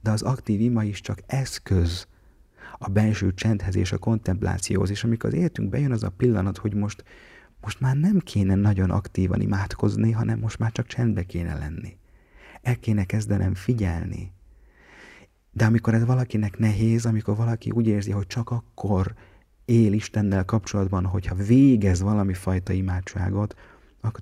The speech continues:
ugye félő, hogy az illető valójában soha nem fog találkozni <laughs> azzal az Istennel, akihez szól az aktív imádságában. Mert most már az kéne, hogy az illető maradjon csöndben,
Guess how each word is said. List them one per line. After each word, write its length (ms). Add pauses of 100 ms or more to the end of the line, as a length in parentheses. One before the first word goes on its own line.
ugye 180
félő, 440
hogy 180
az 120
illető 480
valójában 600
soha 360
nem 180
fog 240
találkozni 680
<laughs> 40
azzal 180
az 100
Istennel, 460
akihez 360
szól 420
az 100
aktív 340
imádságában. 840 (300)
Mert 160
most 220
már 180
az 140
kéne, 280
hogy 140
az 80
illető 400
maradjon 480
csöndben, 600